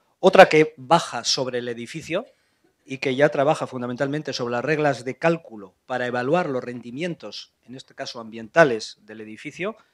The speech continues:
como por ejemplo es la quince mil novecientos setenta y ocho de E N. Y por último, ya cuando bajas a los productos, los componentes de ese edificio, la caldera que instalo, la ventana que pongo, o, o me da lo mismo,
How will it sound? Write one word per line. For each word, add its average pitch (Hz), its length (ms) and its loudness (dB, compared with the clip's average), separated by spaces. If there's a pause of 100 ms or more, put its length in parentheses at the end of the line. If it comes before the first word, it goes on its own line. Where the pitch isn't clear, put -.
(240)
como 110 160 -16
por 113 120 -10
ejemplo 131 300 -4
es 135 100 -4
la 131 120 -6
quince 120 260 -12
mil 135 140 -6
novecientos 113 480 -12
setenta 98 380 -16
y 110 80 -10
ocho 190 260 -10
de 107 200 -10
E 107 40 -10
N. 147 220 -10 (760)
Y 190 120 -6
por 196 160 6
último, 190 280 2
ya 170 120 10
cuando 156 240 2
bajas 156 280 -4
a 143 60 -8
los 135 160 -8
productos, 131 640 -14
los 135 220 -12
componentes 151 960 2
de 139 200 -6
ese 151 220 -10
edificio, 107 600 -16 (240)
la 110 160 -4
caldera 120 420 2
que 127 100 -2
instalo, 165 520 2
la 143 100 2
ventana 143 480 -2
que 127 120 -16
pongo, 151 400 -6
o, 120 420 -6 (160)
o 113 240 -14
me 110 100 -20
da 120 120 -14
lo 127 80 -10
mismo, 135 320 -8